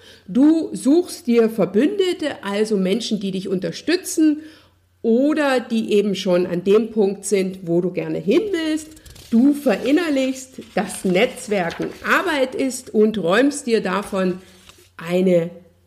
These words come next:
Mindestzeit ein, also räumst dir Priorität ein und setzt dir ein Minimalziel pro Woche oder pro Monat und dann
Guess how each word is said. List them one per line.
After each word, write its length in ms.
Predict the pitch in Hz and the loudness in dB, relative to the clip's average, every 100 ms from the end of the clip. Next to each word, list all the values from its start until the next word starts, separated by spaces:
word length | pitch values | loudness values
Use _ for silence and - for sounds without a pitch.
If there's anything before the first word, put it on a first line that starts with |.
| - | -4
Mindestzeit 1400 | 180 302 466 440 339 311 - - 214 185 220 233 - | 2 4 4 2 0 -2 -10 -8 -4 0 0 -2 -6
ein, 360 | 214 208 254 311 | -6 -2 -2 -2
also 260 | 202 185 175 | -4 -2 0
räumst 280 | 185 202 | 0 0
dir 60 | 208 | -4
Priorität 800 | - 175 165 160 - 196 254 - | -2 -2 -2 -4 -4 -2 -2 -2
ein 260 | - 208 220 | -6 -4 -4
und 140 | 190 | -4
setzt 320 | 190 180 - | -4 -4 -6
dir 180 | 202 180 | -6 -6
ein 260 | 165 160 165 | -6 -8 -2
Minimalziel 1120 | 226 294 226 175 240 339 - - 294 311 311 - - - | 2 2 2 2 2 0 -2 0 2 2 -2 -6 -20 -6
pro 220 | 196 190 | -2 0
Woche 320 | 202 262 247 | 0 0 0
oder 220 | 220 226 220 | 2 2 0
pro 240 | 220 190 | 0 0
Monat 460 | 190 190 208 208 208 - - _ | 2 0 0 -4 -6 -10 -10 _
und 300 | 214 208 190 | -4 -4 0
dann 480 | 190 220 262 254 - | 2 4 2 0 -6